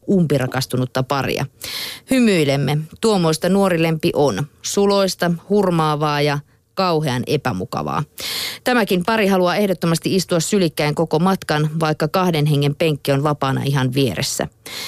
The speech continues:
Minulle tulee hiki pelkästä ajatuksesta ja sääliksi käy pojan polveakin. Ihan kuin tyyppi hiukan nilkuttaisi puutunutta jalkansa lähtiessään.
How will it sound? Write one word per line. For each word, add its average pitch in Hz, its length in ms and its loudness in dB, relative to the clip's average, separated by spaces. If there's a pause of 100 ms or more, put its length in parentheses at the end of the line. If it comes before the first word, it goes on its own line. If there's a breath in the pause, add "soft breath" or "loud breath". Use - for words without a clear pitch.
(260 loud breath)
Minulle 196 260 4
tulee 180 300 0
hiki 190 280 2
pelkästä 165 460 -2
ajatuksesta 156 680 0
ja 147 200 2
sääliksi 160 540 0
käy 180 240 0
pojan 147 420 0
polveakin. 143 720 -2 (280)
Ihan 190 260 2
kuin 160 220 0
tyyppi 160 420 0
hiukan 151 360 2
nilkuttaisi 143 760 0
puutunutta 139 540 0
jalkansa 135 640 0
lähtiessään. - 840 -4